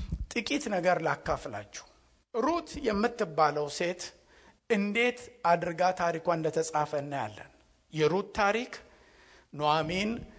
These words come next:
በእስራኤል ምድር ረሃብ በመጣ ጊዜ ከባሏ ጋር ሁለት ልጆቿን ይዛ ነው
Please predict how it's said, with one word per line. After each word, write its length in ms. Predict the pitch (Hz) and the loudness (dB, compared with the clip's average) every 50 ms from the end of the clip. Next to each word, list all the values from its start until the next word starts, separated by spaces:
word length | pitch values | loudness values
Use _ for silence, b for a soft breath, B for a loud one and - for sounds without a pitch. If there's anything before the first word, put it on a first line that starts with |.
| B B B B B B B B B B B B _ - | B B B B B B B B B B B B _ -4
በእስራኤል 520 | 127 139 139 - 185 190 196 208 214 208 220 | -4 -4 -2 0 0 2 4 4 2 2 0
ምድር 340 | 214 208 196 214 214 214 214 208 | -4 -2 0 2 2 2 2 2
ረሃብ 320 | 202 208 190 196 208 214 | 2 2 2 2 0 0
በመጣ 380 | 170 170 196 196 196 202 196 - 196 190 190 | 2 0 0 0 0 -2 0 2 4 4 4
ጊዜ 200 | 185 185 160 170 190 190 208 202 202 | 2 0 -2 0 0 2 2 0 -2
ከባሏ 440 | - - 196 180 185 180 - 175 185 180 175 170 | -2 -4 -2 0 2 2 4 4 4 2 2 2
ጋር 220 | 175 175 170 170 170 170 180 190 | 2 2 2 4 2 2 0 0
ሁለት 280 | - - 208 175 180 180 | -2 -2 2 2 2 2
ልጆቿን 600 | 208 180 175 160 170 170 - - - 170 165 165 | 2 -4 0 0 0 0 -2 0 0 0 2 2
ይዛ 160 | 160 160 156 180 180 185 | 0 -2 2 2 2 2
ነው 160 | 175 160 107 | 2 -2 -4